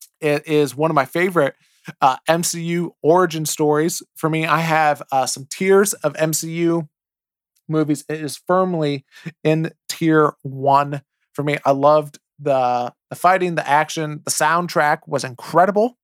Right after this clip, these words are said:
And, uh, the Tony, Tony Liu, who does, who is the villain in there, absolutely ama-, everybody, uh, honestly, everybody is just amazing in there. And just the emotional journey of the story, and it is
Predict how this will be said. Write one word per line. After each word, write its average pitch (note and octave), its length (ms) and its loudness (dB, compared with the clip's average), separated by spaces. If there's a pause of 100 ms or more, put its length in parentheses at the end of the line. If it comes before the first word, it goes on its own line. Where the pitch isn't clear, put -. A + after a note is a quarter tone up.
(1000)
And, C#3+ 320 0
uh, B2 340 -2 (520)
the C#3 380 4
Tony, E3+ 580 0
Tony F3+ 240 2
Liu, E3+ 420 2 (520)
who D3 180 0
does, C#3+ 400 2 (100)
who E3+ 140 4
is D#3 140 2
the C#3 100 0
villain E3+ 380 2
in D#3+ 100 -6
there, D#3 300 4 (160)
absolutely D#3+ 600 0
ama-, C#3+ 200 -4
everybody, C#3+ 640 0
uh, E3 220 2 (160)
honestly, D#3 360 -2
everybody C3 400 -6
is C#3+ 100 -8
just - 180 -10
amazing D3+ 480 -10 (760)
in C3 120 -10
there. C3 180 -8
And G#3 220 0
just E3 140 -6
the E3+ 120 4
emotional D3 540 -2 (100)
journey C3 480 -2 (440)
of C#3 200 0
the C3 80 -8
story, - 480 -6 (240)
and B2+ 160 -6
it - 180 -10
is C3+ 340 -2